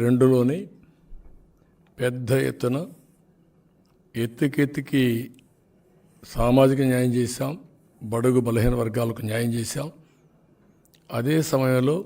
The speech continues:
రాజకీయ చరిత్ర లేనటువంటి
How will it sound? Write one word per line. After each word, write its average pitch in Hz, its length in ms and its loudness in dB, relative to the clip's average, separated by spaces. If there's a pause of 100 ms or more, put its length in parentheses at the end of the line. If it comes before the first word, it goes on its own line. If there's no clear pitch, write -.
(800)
రాజకీయ 135 640 0 (200)
చరిత్ర 139 420 0 (180)
లేనటువంటి 131 720 2